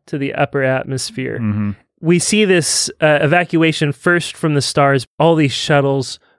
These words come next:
Speaker 1: going up, going up, going up. And then we, boom, we zoom down to the planet. We see the shuttles going up. And then from the surface of the planet, we see the Star Destroyers zoom in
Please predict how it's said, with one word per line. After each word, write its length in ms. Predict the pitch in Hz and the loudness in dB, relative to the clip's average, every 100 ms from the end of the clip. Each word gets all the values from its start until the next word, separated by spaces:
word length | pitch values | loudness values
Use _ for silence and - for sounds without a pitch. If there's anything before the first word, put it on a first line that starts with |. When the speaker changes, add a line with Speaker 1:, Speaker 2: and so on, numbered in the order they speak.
| - | -4
Speaker 1:
going 280 | 143 143 | 0 2
up, 220 | 147 143 - | 2 0 -2
going 260 | 135 139 | -2 0
up, 140 | 131 - | -2 -2
going 240 | 135 139 | -2 2
up. 200 | 139 - _ _ | 0 0 _ _
And 100 | 131 | -2
then 80 | 139 | 2
we, 320 | 135 131 - - - | 2 2 -2 -8 -2
boom, 220 | 165 143 | 0 2
we 160 | 135 | 0
zoom 300 | 131 127 165 | 0 2 2
down 220 | 156 151 143 | 2 0 0
to 80 | - | -4
the 80 | |
planet. 380 | 143 151 143 139 - | -4 0 0 0 -2
We 100 | 135 | -4
see 200 | - 156 | 0 0
the 100 | 143 | 2
shuttles 380 | 160 147 139 | 0 0 0
going 300 | 120 143 135 - | 0 -2 -2 -4
up. 200 | 151 147 - | -4 -4 -2
And 140 | 143 | 0
then 180 | 139 131 _ _ _ - - - _ _ | 0 -2 _ _ _ -6 -6 -6 _ _
from 240 | - 170 | -4 0
the 220 | 139 135 - _ | 0 0 -2 _
surface 440 | - 190 185 147 | -4 -2 0 0
of 100 | 143 | 0
the 80 | 127 | -2
planet, 560 | - - 151 131 113 - _ _ _ | -4 0 2 2 -2 -8 _ _ _
we 200 | 135 139 | 0 0
see 640 | 120 - 135 127 123 117 - _ _ _ - | 0 0 0 2 0 -4 -8 _ _ _ -2
the 120 | 143 | 0
Star 260 | - 135 131 | 0 0 0
Destroyers 800 | 117 - 117 113 107 - - - _ 131 | -2 -2 -2 0 -4 -6 -12 -14 _ -10
zoom 380 | 113 117 143 135 | -2 2 2 2
in 340 | 120 117 113 | 0 -2 -8